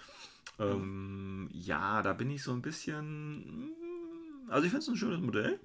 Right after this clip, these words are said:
Speaker 1: Ja.
Speaker 2: Ähm, ich find's aber ein bisschen zu sehr in die Länge gestreckt irgendwie. Ähm, das alte Sphinx-Modell war ja so ein bisschen gedrungener, auch durch die Position. Und jetzt sieht das mit den Beinen so ein bisschen, also der Oberkörper und so finde ich eigentlich gut.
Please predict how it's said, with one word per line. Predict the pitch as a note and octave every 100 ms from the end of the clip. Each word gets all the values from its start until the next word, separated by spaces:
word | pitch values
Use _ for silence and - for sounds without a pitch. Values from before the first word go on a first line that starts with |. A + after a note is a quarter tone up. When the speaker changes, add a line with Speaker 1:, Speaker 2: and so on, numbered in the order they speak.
| - _ _ - - - - - -
Speaker 1:
Ja. | C3+ A#2+
Speaker 2:
Ähm, | A2+ A#2 A#2+ B2 A#2 -
ich | - G#2+
find's | - C3 F3 -
aber | - B2
ein | B2 B2
bisschen | D3 - C#3 C#3
zu | C3+ - C3
sehr | C3+ A#2+ A2+ A#2
in | - A2
die | A2
Länge | G#2+ G2 G2+ G#2
gestreckt | E2+ E2+ - - - -
irgendwie. | - - - - - - - - - - - - - _
Ähm, | A#2 E2+ E2 E2+ F2
das | F#2
alte | - C3
Sphinx-Modell | C#3 C#3+ - B2+ B2+ A#2
war | G2 G2+
ja | A2+
so |
ein | G#2
bisschen | G#2 G#2
gedrungener, | F#2 F2 F#2 D3 D#3 D3+ C#3+
auch | G2
durch | - G2+ -
die |
Position. | - F#2 F#2 - G2+ C#3 F3 E3
Und | G#2
jetzt | A2+ - -
sieht | - A#2+
das | A#2
mit | A2
den | G#2
Beinen | - F2 A2 B2
so | A2+
ein | F#2
bisschen, | F2 - F2
also | - F#2
der | F#2
Oberkörper | - F2+ - E3+ F#3+
und | C3
so | C#3
finde | C3+ B2+
ich | B2
eigentlich | A2 -
gut. | G#2 F2+